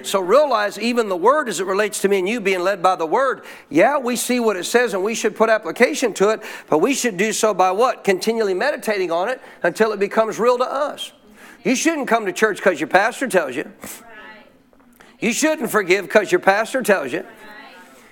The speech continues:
Speaker 1: You should do those things 'cause you know in your heart the Holy Spirit's revealed, "This is good for my life. This is what I need to do." And when all of a sudden the Holy Spirit, who literally is your true teacher, the book of John says, uh, Third John, guess what? Now it becomes revelation in your heart.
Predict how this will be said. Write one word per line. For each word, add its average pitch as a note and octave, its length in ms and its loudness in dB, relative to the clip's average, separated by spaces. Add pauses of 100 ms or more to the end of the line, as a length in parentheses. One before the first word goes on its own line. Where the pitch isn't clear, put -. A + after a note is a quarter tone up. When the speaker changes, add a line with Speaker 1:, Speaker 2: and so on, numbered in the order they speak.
(140)
Speaker 1:
You B3+ 120 2
should C#4 200 0
do A#3 160 -2
those A3 240 -2
things A3 240 0
'cause F#3+ 240 0
you G3 80 0
know G#3+ 180 0
in G3+ 60 -2
your F3 100 0
heart C4 260 2
the G#3 80 0
Holy G3+ 220 0
Spirit's C#4 380 -2
revealed, E3+ 320 0
"This G#3 180 -2
is A3+ 160 -4
good F3+ 220 0
for G3+ 120 0
my G#3+ 140 2
life. B3 340 -4 (280)
This G#3 180 2
is A#3+ 80 0
what G#3 220 2
I G#3 100 0
need G3 200 -4
to G3 100 0
do." C#4+ 320 -6 (720)
And E3 120 4
when G3 120 2
all B3 160 0
of A#3+ 80 -4
a A3 80 -4
sudden D4 320 6
the G3+ 100 0
Holy A3 220 0
Spirit, D4 520 0 (180)
who F3 180 8
literally G#3+ 420 2
is B3+ 260 -2
your G3+ 160 0
true G3 220 -2
teacher, C4 400 0
the E3 100 -2
book F#3 220 -2
of D#3 80 -4
John D3+ 300 0
says, D#3 320 -2 (320)
uh, D3+ 180 2
Third F#3+ 260 2
John, F3 280 0
guess G3+ 260 0
what? B3 300 2
Now G3+ 240 2
it - 80 -10
becomes G#3+ 340 0
revelation G3+ 460 -2
in F#3 40 0
your F3 120 -2
heart. C4 320 -2